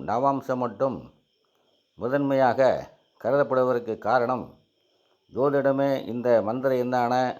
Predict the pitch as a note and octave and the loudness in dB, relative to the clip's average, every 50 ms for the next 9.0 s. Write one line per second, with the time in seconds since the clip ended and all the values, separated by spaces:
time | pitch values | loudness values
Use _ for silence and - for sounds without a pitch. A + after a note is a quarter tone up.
0 | - _ - - A2 C#3 C#3 C3 C3+ B2+ C3 C3 C3 B2+ - G2 B2 C3+ B2+ - | -14 _ -10 -8 -6 -4 0 2 2 2 2 0 -2 -4 -4 -4 -4 -4 -4 -2
1 | B2+ B2 A#2+ A#2+ A#2+ A#2+ A#2+ A#2+ A#2+ - - _ _ _ _ _ _ _ _ _ | 0 0 2 2 2 0 0 -2 -6 -10 -16 _ _ _ _ _ _ _ _ _
2 | _ - - A2+ C3+ C#3 C3+ C3 B2 B2 A#2 A#2+ A2 F2 - - - _ _ _ | _ -8 -4 0 0 0 0 2 2 2 2 2 0 0 -4 -8 -14 _ _ _
3 | - - A#2 A#2+ A#2 B2 A#2+ A2+ A2 A2 G#2 F#2 F2 F2 C#2+ - - - _ _ | -10 -8 -6 -2 0 2 4 4 4 2 2 2 0 -2 -2 -6 -18 -20 _ _
4 | _ _ _ _ _ _ _ _ _ _ _ _ _ _ _ _ _ _ _ _ | _ _ _ _ _ _ _ _ _ _ _ _ _ _ _ _ _ _ _ _
5 | _ - F2+ A#2 C#3 D3 D3+ D3+ C#3 - C#3+ C#3 - - C#3 A#2 D#2+ F#2 A2+ - | _ -8 -4 -2 0 2 2 2 2 0 -2 -2 0 0 -2 -2 -2 -4 -8 -10
6 | C3+ - _ _ _ _ _ _ _ - G#2 A#2+ A#2+ - D#3+ D3 D3 D3 C#3+ - | -12 -16 _ _ _ _ _ _ _ -8 -8 -8 -4 -2 -2 0 0 -2 -2 0
7 | - D3 D3 C#3+ C#3+ C#3 - - - _ _ _ _ _ _ _ _ _ A2 A2+ | 2 4 4 4 2 0 -4 -10 -20 _ _ _ _ _ _ _ _ _ -10 -10
8 | A#2 - A#2 A#2 - - C3+ C#3 B2 B2 B2+ B2+ B2+ A#2+ A#2+ C3 C#3 B2+ F2 | -6 -4 -4 -4 -2 0 0 2 2 4 4 4 4 4 2 0 0 0 -2